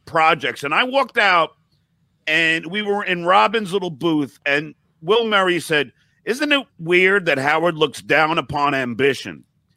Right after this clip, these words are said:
And it was a great quote that I'll never forget, because, Hansi, you're exactly right. Howard's allowed to do Son of a Beach.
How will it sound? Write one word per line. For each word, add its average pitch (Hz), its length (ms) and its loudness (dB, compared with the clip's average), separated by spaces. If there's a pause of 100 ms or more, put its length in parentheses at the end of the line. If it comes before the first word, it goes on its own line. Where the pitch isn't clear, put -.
(320)
And 180 140 2
it 214 60 0
was 220 140 2
a 240 60 0
great 294 400 2
quote 240 340 4
that 170 120 2
I'll 170 60 2
never 190 240 -2
forget, 180 420 -2
because, 190 320 -2
Hansi, 208 560 0 (260)
you're 302 160 0
exactly 220 500 0
right. 247 300 2 (380)
Howard's 302 480 2
allowed 202 400 2
to 175 80 -6
do 180 220 -6
Son 185 280 -2
of 160 140 -2
a 165 60 -6
Beach. 147 480 -6